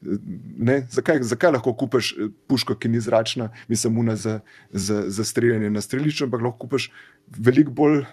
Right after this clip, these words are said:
smrtonosno puš-, mislim, smrtonosno orožje, ne. Lahko kupiš, če si pri strelskem društvu, pa če so, pa če nisi glih,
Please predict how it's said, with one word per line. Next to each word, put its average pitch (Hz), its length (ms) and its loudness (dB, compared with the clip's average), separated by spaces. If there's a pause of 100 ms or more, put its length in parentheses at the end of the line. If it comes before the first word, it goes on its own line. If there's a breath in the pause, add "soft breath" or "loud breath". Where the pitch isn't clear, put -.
smrtonosno 123 760 -2
puš-, 135 280 -4
mislim, 101 300 -2
smrtonosno 110 720 -4
orožje, 101 460 -2
ne. 107 160 -4 (240 loud breath)
Lahko 113 260 -2
kupiš, 135 400 0 (200 soft breath)
če - 160 -2
si - 120 -6
pri 104 140 -6
strelskem 113 420 0
društvu, 113 280 -4
pa 104 120 -4
če 101 140 -8
so, 110 180 -2 (240 soft breath)
pa - 140 -2
če 113 160 2
nisi 117 280 2
glih, 147 300 2